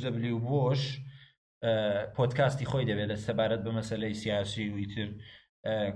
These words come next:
کۆشکی سپی. ئە، ئەمن نامەوێت زۆر بچمە ناو مەوزوعەوە، تەنها دەمەوێت هەندێک خزمەتگوزاریتان پێ بناسێنم کە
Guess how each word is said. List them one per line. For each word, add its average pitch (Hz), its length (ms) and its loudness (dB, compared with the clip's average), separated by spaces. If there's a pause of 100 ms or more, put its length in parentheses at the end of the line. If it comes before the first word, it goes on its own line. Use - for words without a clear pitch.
(100)
کۆشکی 107 440 -4
سپی. - 380 -6 (1600)
ئە، 127 100 2 (1400)
ئەمن 175 200 2 (120)
نامەوێت 151 380 4
زۆر 143 200 6
بچمە 131 220 2
ناو 123 280 2
مەوزوعەوە، 117 580 4 (180)
تەنها 143 260 6
دەمەوێت 165 260 2
هەندێک 156 280 0
خزمەتگوزاریتان 143 1040 2
پێ 143 200 0
بناسێنم 127 640 0
کە 120 120 2